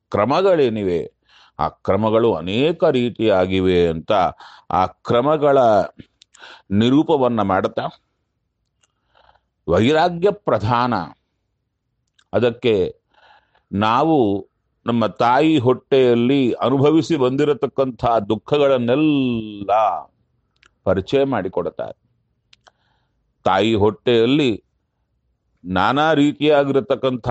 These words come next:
ಉಪ್ಪು, ಖಾರ, ಹುಳಿ ಮೊದಲಾದಂಥ ಆಯಾ ಪದಾರ್ಥಗಳ ಸಂಪರ್ಕದಿಂದ ಜೀವಿಗೆ ತುಂಬಾ ವೇದನೆ ಆಗ್ತಾ ಇರುತ್ತೆ. ಹಾಗೆ ಅಲ್ಲಿರತಕ್ಕಂಥ ನಾನಾ ಕ್ರಿಮಿಗಳಿಂದ ವೇದನೆ ಆಗ್ತಾ ಇರುತ್ತೆ.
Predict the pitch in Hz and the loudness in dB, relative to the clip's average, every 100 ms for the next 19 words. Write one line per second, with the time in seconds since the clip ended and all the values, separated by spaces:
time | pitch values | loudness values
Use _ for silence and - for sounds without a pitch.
0 | 110 123 135 - 127 117 - 123 123 117 | 0 0 -2 -2 0 0 -2 0 2 2
1 | 104 104 123 123 113 107 131 123 123 110 | 0 0 0 0 0 0 0 0 0 -2
2 | - 110 87 - _ _ - 98 127 135 | -2 0 -2 -8 _ _ -2 2 4 2
3 | - 104 123 143 - 143 143 139 117 123 | 2 0 0 -2 -4 -2 0 0 0 0
4 | 135 135 131 131 127 123 117 92 123 123 | -2 0 0 0 0 0 -2 -2 -2 0
5 | 113 117 - 95 92 98 98 95 107 117 | 0 -2 -2 -4 0 0 2 0 0 -2
6 | 117 104 - 131 143 135 107 71 65 _ | -2 -4 -2 0 2 0 -4 -6 -8 _
7 | _ _ _ _ _ _ _ _ _ _ | _ _ _ _ _ _ _ _ _ _
8 | - - - _ _ 90 123 147 143 135 | -20 -20 -20 _ _ -2 2 2 2 2
9 | 139 143 - 143 127 147 139 107 113 143 | -2 -4 -2 -4 -2 0 0 0 0 0
10 | 139 - 139 156 156 165 147 151 139 120 | -4 -2 -2 0 0 0 0 0 2 2
11 | 113 123 117 110 - 147 160 143 117 - | 0 -2 -2 -4 -2 0 2 0 -2 -6